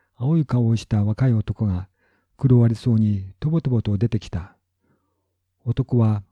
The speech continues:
この横丁の菊村という古い小間物屋の番頭であった。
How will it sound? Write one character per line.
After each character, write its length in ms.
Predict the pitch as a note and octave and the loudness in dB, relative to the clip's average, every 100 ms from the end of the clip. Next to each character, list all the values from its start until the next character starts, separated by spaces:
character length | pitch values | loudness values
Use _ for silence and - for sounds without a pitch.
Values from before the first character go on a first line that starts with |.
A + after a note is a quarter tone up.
| _ | _
こ 140 | B2 | 0
の 80 | B2 | 2
横 180 | A#2+ A#2+ | 2 -2
丁 220 | B2+ A#2+ | 0 0
の 240 | A2+ A2 | 2 0
菊 220 | - - | -4 -4
村 200 | E3+ D#3 | 0 0
と 140 | C3 A2 | 0 0
い 120 | G2+ | 0
う 120 | G2 - _ _ | -4 -10 _ _
古 240 | - B2+ | -4 2
い 120 | A#2 G2+ | 2 2
小 100 | A#2 | 0
間 140 | C#3+ | 0
物 180 | D#3 D#3 | 0 2
屋 80 | C#3+ | 2
の 160 | C3+ | 2
番 220 | A2+ A#2+ | 0 0
頭 160 | A#2+ A#2+ | 0 -2
で 120 | A#2 | 0
あ 40 | G2+ | -2
っ 60 | - | -4
た。 200 | E2+ D#2+ | -12 -12